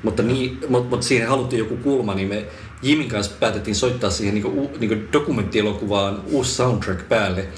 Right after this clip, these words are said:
Speaker 1: mikä oli ihan älyttömän hauskaa. Ja sit todettiin vaan, että no, tää, tää oli kyllä o-, on-, onnistunut kokeilu, että tota, niin pitäisikö tehdä yhdessä joku elokuva, et, et, et niinku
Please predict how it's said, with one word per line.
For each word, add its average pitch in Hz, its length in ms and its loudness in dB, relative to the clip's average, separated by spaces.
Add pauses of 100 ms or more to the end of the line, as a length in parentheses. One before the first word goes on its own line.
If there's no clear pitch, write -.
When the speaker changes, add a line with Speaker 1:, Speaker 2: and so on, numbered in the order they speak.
(300)
Speaker 1:
mikä 135 160 4
oli 120 260 0 (200)
ihan 123 180 4
älyttömän 113 380 0
hauskaa. 95 640 -2 (380)
Ja - 60 0
sit 127 160 2
todettiin 110 380 0
vaan, 101 140 0
että 107 280 -2
no, 123 140 -4 (760)
tää, 127 260 2
tää 135 180 2
oli 107 120 2
kyllä 101 220 0 (420)
o-, 123 180 2 (100)
on-, 120 120 0
onnistunut 104 500 0
kokeilu, 104 400 0
että 90 140 -4
tota, 98 220 0
niin 98 360 -2
pitäisikö 127 260 2
tehdä 117 200 2
yhdessä 117 380 0
joku 101 200 0
elokuva, 98 540 0 (880)
et, 123 160 0
et, 117 140 0
et 107 140 -2
niinku 101 160 2